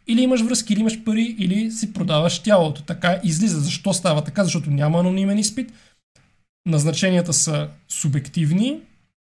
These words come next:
Някои хора, естествено, тръгнаха да спорят, че а, това не е чак толкова лошо и едва ли не това не е бил най-големия проблем на системата.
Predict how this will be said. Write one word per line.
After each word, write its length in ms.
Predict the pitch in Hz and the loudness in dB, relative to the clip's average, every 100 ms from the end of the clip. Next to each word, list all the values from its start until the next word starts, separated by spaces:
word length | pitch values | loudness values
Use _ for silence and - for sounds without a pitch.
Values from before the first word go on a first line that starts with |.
| _ _ _ _ - | _ _ _ _ -2
Някои 320 | 175 170 170 | 2 2 0
хора, 200 | 180 175 | 0 0
естествено, 440 | 165 185 - 175 | 2 -2 -2 -2
тръгнаха 300 | 180 175 170 | 0 0 0
да 100 | 147 | 0
спорят, 520 | 147 - 180 165 147 - | 0 0 0 2 -2 -6
че 400 | 170 160 156 - - _ _ _ _ _ - | 0 0 0 -6 -18 _ _ _ _ _ -4
а, 160 | 151 139 | -2 -2
това 280 | - 165 | 0 2
не 160 | 147 156 | 4 2
е 60 | 147 | 2
чак 260 | 151 - | -2 -2
толкова 320 | 160 131 147 | -2 0 0
лошо 300 | 139 196 202 | 2 2 2
и 60 | 202 | 0
едва 240 | 170 185 | 2 2
ли 80 | 165 | 2
не 140 | 156 151 | 0 -2
това 600 | 160 143 160 151 156 208 | -2 0 2 2 0 -2
не 220 | 160 147 | 0 2
е 60 | 147 | 2
бил 280 | 143 214 247 | 4 6 6
най-големия 520 | 180 147 156 151 147 | 4 2 2 2 0
проблем 320 | 151 147 151 | 0 2 2
на 60 | 143 | 0
системата. 640 | 151 - 160 180 185 247 | -2 -2 -2 -2 -4 -6